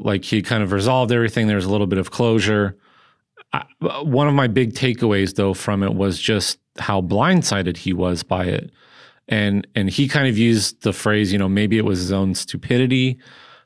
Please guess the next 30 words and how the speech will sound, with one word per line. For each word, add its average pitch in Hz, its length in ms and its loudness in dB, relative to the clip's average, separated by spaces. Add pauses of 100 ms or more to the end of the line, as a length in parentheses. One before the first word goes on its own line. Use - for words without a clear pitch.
that 101 140 0
he 107 120 0
didn't 101 260 2
see 135 320 0
it. 123 400 0
But 104 340 0 (640)
th-, 104 140 -2 (200)
that 139 200 2
was 160 160 2
kind 131 220 2
of 104 100 0
one 117 160 2
of 104 60 2
the 98 100 2
things 117 480 0 (280)
that 110 200 -4
I 117 160 0
was, 127 220 4
I 113 120 0
guess, 117 360 -2
most 113 240 0
surprised 143 640 -2
about 92 360 -2 (440)
with - 160 -4
it 104 80 2
all 95 220 2
is 82 180 -6
just - 320 0
his 139 180 4
shock. - 560 -4